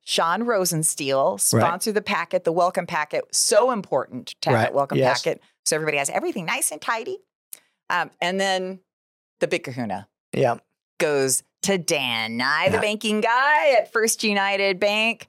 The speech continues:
Speaker 1: Thank you, thank you, thank
Speaker 2: Thank you,
Speaker 1: you,
Speaker 2: thank
Speaker 1: each
Speaker 2: you,
Speaker 1: and every one.
Speaker 2: Dan.
Speaker 1: Yes.
Speaker 2: Absolutely.
Speaker 1: Yes. Without you, we couldn't have made it.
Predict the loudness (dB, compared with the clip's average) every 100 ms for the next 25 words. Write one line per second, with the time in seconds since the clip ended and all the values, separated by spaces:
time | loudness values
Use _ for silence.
0 | _ _ _ -2 0 -2 -4 -6 -4 -4
1 | -4 -8 -6 2 2 2 0 -2 2 2
2 | 4 2 4 4 4 2 0 -6 -2 0
3 | 0 0 -2 -2 -2 2 2 0 -4 -2
4 | 0 0 -2 -2 0 0 -2 -2 -2 0
5 | 0 -2 -2 0 -2 -4